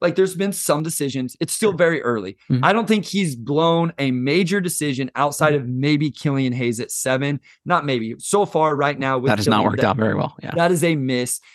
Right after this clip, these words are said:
Speaker 1: And
Speaker 2: Sure.
Speaker 1: th-, that would have been a nice hit to,
Speaker 2: Mm-hmm.
Speaker 1: to hit, you know, hit on at seven. Everything else has kinda just been,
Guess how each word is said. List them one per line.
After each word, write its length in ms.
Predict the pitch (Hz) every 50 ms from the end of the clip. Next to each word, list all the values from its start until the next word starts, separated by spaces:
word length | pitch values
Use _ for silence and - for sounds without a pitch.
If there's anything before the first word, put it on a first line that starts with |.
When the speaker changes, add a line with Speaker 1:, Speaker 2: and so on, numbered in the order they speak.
| _ _ _
Speaker 1:
And 120 | - 156 156
Speaker 2:
Sure. 40 | 139
Speaker 1:
th-, 120 | 135 143 - -
that 200 | 139 170 175 196
would 140 | 202 214 214
have 120 | 208 185
been 160 | 170 196 196
a 80 | 190 185
nice 460 | 175 170 156 156 156 170 165 - - -
hit 360 | - 156 123 85 - _ - - - -
to, 80 | - 110
Speaker 2:
Mm-hmm. 100 | 110 127
Speaker 1:
to 160 | - - 135
hit, 220 | 135 139 151 143 -
you 80 | - 147
know, 120 | 143 131
hit 180 | 127 131 151 143
on 140 | 131 127 127
at 120 | 127 120 -
seven. 340 | - - 131 123 120 113 - _ _ _ _ _ _ -
Everything 340 | 190 202 240 226 302 302 262
else 200 | 214 208 196 -
has 160 | 196 180 -
kinda 240 | - - 180 180 175
just 200 | 160 165 156 -
been, 260 | - 170 165 151 135